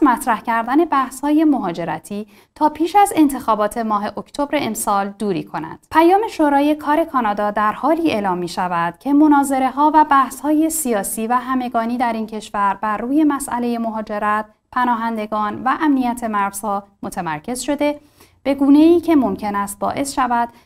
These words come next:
تصمیم گیری راجع به این مسائل به عنوان موضوعی کلیدی در انتخابات ماه اکتبر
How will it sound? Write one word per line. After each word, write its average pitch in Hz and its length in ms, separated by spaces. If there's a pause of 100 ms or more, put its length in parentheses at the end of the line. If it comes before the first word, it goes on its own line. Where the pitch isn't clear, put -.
(140)
تصمیم 262 480
گیری 277 300
راجع 220 300
به 190 80
این 269 280
مسائل 226 440
به 202 100
عنوان 247 420
موضوعی 240 480
کلیدی 170 460
در 170 200
انتخابات 214 600
ماه 277 360
اکتبر 180 360